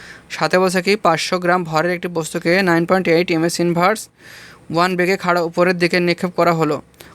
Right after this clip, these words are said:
কতে বলছে গতিশক্তি কাকে বলে, খতে বলছে সকল ধরনের গতি-, প্রতিধ্বনি শোনা যায় না কেন, গতে বলছে বস্তুটি সর্বোচ্চ কত উচ্চতায় উঠবে, ঘতে বলছে ভূমি থেকে কত উচ্চতায় বস্তুর বিভব শক্তি গতিশক্তি এক তৃতীয়াংশ হবে গাণিতিকভাবে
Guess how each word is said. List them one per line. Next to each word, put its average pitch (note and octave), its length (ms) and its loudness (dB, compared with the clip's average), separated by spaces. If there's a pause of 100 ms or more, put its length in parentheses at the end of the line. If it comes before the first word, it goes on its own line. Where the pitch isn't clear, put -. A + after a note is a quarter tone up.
কতে E3 260 2
বলছে F3+ 300 0
গতিশক্তি F3 560 -4
কাকে F3+ 240 -2
বলে, D#3+ 260 0 (500)
খতে D#3+ 280 2
বলছে F#3 180 2
সকল F3 360 0
ধরনের F3+ 280 2
গতি-, E3+ 260 -4
প্রতিধ্বনি F3 520 0
শোনা E3+ 260 0
যায় E3+ 180 2
না F3 120 2
কেন, E3 180 0 (680)
গতে E3 260 2
বলছে F#3+ 200 2
বস্তুটি F3 500 0
সর্বোচ্চ F3 400 -2 (100)
কত E3 220 -2
উচ্চতায় F3 460 2
উঠবে, D#3+ 300 4 (600)
ঘতে E3 260 2
বলছে F#3+ 200 0
ভূমি F3 400 0
থেকে F3 300 0
কত E3+ 220 0
উচ্চতায় F3+ 540 0 (480)
বস্তুর E3 280 2
বিভব E3+ 200 2
শক্তি F3 300 -2
গতিশক্তি E3 600 0
এক E3 240 2
তৃতীয়াংশ F3 420 0
হবে E3 220 0
গাণিতিকভাবে E3 520 2